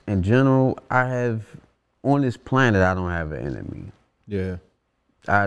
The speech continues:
Speaker 1: I don't know anybody who has graduated to the point of being worthy of being my enemy.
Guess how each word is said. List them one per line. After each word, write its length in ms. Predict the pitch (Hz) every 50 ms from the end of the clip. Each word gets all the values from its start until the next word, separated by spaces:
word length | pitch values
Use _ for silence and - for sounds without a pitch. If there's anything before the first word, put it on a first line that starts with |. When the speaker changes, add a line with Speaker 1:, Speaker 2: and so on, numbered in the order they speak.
| 92 -
Speaker 1:
I 100 | - 101
don't 280 | 95 113 113 110 110 110
know 180 | 113 113 104 -
anybody 720 | - 101 117 120 113 107 95 104 101 98 92 90 90 87
who 280 | 87 92 98 95 92 92
has 680 | 92 90 87 87 85 85 82 80 - - - - - - _ _ _ _ _ _ _ _ _ _ _ _ _ _ _ _ _ _ _ _ _ _ _ _ _ _ _ _ _ _ _ _ _ _ _ _ _ _ _ _ _ _ _ _ _ _ _ _ _ _ _ _ _ _ _ _ _ _ _ - 92
graduated 960 | 95 101 107 110 113 113 101 95 98 92 92 92 85 85 80 80 73 - - -
to 120 | - - 87
the 120 | 85 85
point 440 | - - - 113 101 90 78 - -
of 360 | - 73 80 80 90 - _ - - _ _ _ _ _ _ _ _ _ -
being 260 | 98 95 92 90 90 92
worthy 400 | 101 101 101 95 85 90 90 87
of 140 | 85 80
being 280 | 78 85 85 85 80 80
my 220 | 80 78 78 73
enemy. 400 | 73 71 58 50 50 50 50 50